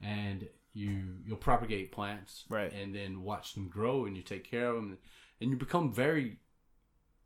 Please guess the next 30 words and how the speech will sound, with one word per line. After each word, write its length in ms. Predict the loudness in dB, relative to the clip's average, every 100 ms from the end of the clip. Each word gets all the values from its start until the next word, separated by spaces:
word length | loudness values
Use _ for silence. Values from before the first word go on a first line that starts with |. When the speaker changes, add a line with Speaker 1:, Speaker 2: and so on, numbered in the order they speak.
| _
Speaker 1:
very 280 | -4 0 0
connected. 640 | 0 0 0 -2 -6 -10 -12 -8
Speaker 2:
Mm. 240 | -2 0 6
Speaker 1:
Not, 320 | 6 6 2
not 180 | -2 0
in, 100 | 0
like, 180 | 0 0
a, 200 | -4 -6 -12 _ _ _ _ _ _ _ _ _ 0
not 140 | 2
in, 100 | 4
like, 200 | 4 4
a, 160 | 2 0 -2
a 120 | -4
very 500 | -2 2 2 2 -4
loving 560 | -6 -2 2 2 2 2
way. 360 | 2 2 -2 -4
Speaker 2:
Yeah. 240 | 0 0 -2 -10 -20 -20 -18 -20 _ _
Speaker 1:
But 440 | 0 2 0 -2 -10 _ _ _ _ -20 -20 -20 _ _ _ _ _ 0
I 60 |
think 200 | 4 4
if 80 | 4
you 80 | 4
talk 280 | 8 8 8
to 60 |
most 320 | 6 8 6
people 280 | 2 -2 0
who've 260 | 2 0 2
worked 300 | 2 2 -4
with 100 | -4
plants 460 | 0 0 -2 -8